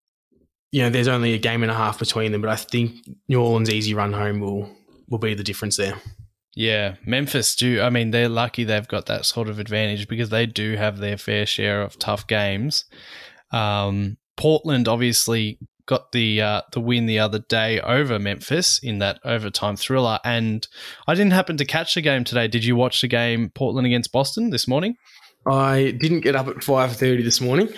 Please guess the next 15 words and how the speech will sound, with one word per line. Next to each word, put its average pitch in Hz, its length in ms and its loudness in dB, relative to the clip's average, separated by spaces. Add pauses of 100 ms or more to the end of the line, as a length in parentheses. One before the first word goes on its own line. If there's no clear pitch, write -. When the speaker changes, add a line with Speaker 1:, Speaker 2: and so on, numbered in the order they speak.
(140)
Speaker 1:
um, 120 460 2
but 135 80 2
I 120 80 2
watched, 123 280 -2
I 139 80 2
did 139 140 0
watch 131 180 4
the 123 80 2
replay. 117 600 0
Um, 113 200 0
Speaker 2:
Local 131 320 2
time, 147 320 2
local 127 320 2
Melbourne 123 380 2
time. 135 360 0